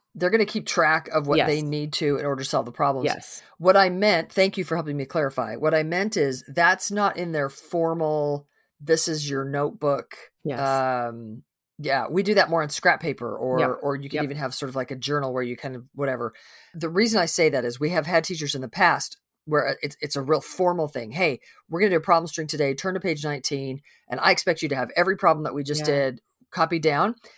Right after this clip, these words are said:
Speaker 1: That's mimicking. That's put students in a mimic mode, and they're not thinking. They're just trying to get stuff down in a notebook. So that's what I'm trying to discourage. Uh, I'm not trying to discourage students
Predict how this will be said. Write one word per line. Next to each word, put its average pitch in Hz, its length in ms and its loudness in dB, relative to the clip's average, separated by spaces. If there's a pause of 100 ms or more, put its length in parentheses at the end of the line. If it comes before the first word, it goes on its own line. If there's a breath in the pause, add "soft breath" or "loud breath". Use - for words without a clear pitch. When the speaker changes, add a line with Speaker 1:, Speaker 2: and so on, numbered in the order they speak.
(160 loud breath)
Speaker 1:
That's 185 360 6
mimicking. 160 600 -2
That's - 280 2
put - 220 -4
students 180 380 -4
in 143 100 -4
a 123 60 -8
mimic 156 360 -6
mode, 175 380 0 (180)
and 156 120 -4
they're 156 120 0
not 156 480 2
thinking. 123 540 -8
They're 147 160 -2
just 175 160 -6
trying 165 180 -2
to 131 60 -6
get 131 180 -8
stuff - 240 -6
down 135 180 -6
in 120 120 -10
a 120 80 -12
notebook. - 400 -10
So 117 260 -12
that's 180 300 2
what 185 80 -2
I'm 160 80 -4
trying 143 160 -4
to 123 80 -8
discourage. 123 840 -8 (400 loud breath)
Uh, 143 160 2 (100)
I'm 156 380 0
not 202 320 8
trying 151 240 -2
to 131 60 -6
discourage 127 540 -4
students 151 540 -6